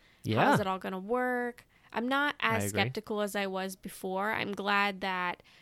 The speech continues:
Speaker 2: Boba Fett didn't show up, like, in his own armor, just, like, the same way we've seen him before. I'm glad there's, like, a new take on this.
Speaker 1: Sure.
Speaker 2: Um, but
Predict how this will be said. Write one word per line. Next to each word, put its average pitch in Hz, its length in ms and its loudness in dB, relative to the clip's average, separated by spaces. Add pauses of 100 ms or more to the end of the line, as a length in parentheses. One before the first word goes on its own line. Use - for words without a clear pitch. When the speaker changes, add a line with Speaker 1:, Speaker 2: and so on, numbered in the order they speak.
(160)
Speaker 2:
Boba 196 260 2
Fett 190 260 -2
didn't 196 200 -4
show 185 280 -2
up, 180 200 0
like, - 220 -6
in 202 180 -6
his 196 200 -6
own 190 220 -4
armor, 180 680 -2
just, 190 220 -6
like, 196 120 -10
the 202 80 -8
same 185 280 -6
way 185 140 -4
we've 190 180 -6
seen 190 200 -6
him 185 100 -6
before. 180 480 -4
I'm 220 120 -4
glad 185 280 -2
there's, 190 200 -8
like, 190 140 -12
a 190 40 -6
new 185 180 -6
take - 320 -10
on 220 160 -2
this. 311 420 -6 (600)
Speaker 1:
Sure. 214 120 -4
Speaker 2:
Um, 196 460 -2
but 247 140 -8